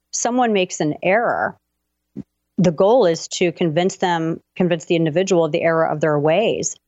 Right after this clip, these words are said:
and, and convince them to see this is how you should behave, or this is how you, you should react. But it kind of goes a, a little bit beyond that even, because now it's, this is what you should think and this is what you should believe.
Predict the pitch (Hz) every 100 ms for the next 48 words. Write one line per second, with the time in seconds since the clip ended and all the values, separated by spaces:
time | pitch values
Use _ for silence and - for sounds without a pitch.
0 | _ _ 175 165 160 160 - 165 165 -
1 | 185 156 180 214 - 175 170 170 - -
2 | 214 190 180 - _ _ _ - 185 202
3 | 196 - - - 180 175 170 165 - 226
4 | 180 156 151 147 170 175 - 185 185 170
5 | 165 165 160 180 165 - - 220 180 165
6 | 151 147 - 220 - _ _ 226 226 285
7 | 269 214 196 _ - 185 160 - 196 196
8 | 202 180 165 170 202 196 160 160 160 170
9 | 196 165 180 170 196 180 170 - - -
10 | 226 233 180 185 170 160 - 214 180 165
11 | 156 170 170 190 175 170 160 - - 214
12 | 175 - 117